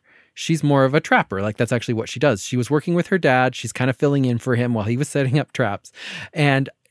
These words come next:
I don't think she necessarily knows exactly what the whole plan was. And she's not quite doing what the Brothers Grimm want.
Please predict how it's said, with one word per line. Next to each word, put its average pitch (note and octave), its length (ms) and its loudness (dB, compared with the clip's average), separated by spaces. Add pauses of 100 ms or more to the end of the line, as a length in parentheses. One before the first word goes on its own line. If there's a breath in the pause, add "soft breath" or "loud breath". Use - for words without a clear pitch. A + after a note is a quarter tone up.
(260)
I D#3 80 6
don't A3 160 2
think F3 140 2
she - 180 -2
necessarily D#3 440 2
knows C3 180 2
exactly C3 380 0
what A#2+ 140 0
the A2 60 -2
whole A#2 140 0
plan A#2 340 0
was. F2+ 300 -6 (340 loud breath)
And B2+ 200 2
she's F3 200 -2
not G#3+ 140 2
quite C3+ 300 0
doing D3 280 4
what A#2+ 120 0
the A2+ 80 -8
Brothers G#2 300 -2
Grimm F2+ 300 -6
want. F#2+ 500 -10